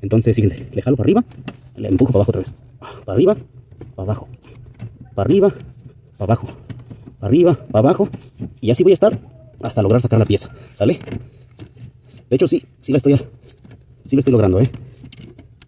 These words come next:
Entonces, esa es la situación. Ahorita voy a soltar tantito la grabación para seguir dándole con fuerza,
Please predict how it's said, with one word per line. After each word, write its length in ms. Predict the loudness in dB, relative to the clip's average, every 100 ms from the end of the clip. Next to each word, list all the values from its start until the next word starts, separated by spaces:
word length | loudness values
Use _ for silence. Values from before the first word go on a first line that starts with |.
| _ -20 -16
Entonces, 440 | -6 -2 0 -2 -8 -14 -18 -20 _ -20 -20 _ _
esa 260 | -8 -6
es 120 | -4 -2
la 80 |
situación. 580 | -2 -2 -4 0 0 0 -8 -4
Ahorita 420 | -2 0 2 0 -2 -20 -20 -20 -6
voy 80 | -2
a 60 | 0
soltar 340 | 0 2 0
tantito 400 | 0 0 2 2
la 80 | 2
grabación 460 | 2 0 2 0
para 200 | 0 -2
seguir 340 | -2 -2 0 2
dándole 360 | 4 4 2
con 180 | 0 -4
fuerza, 460 | 0 2 2 -2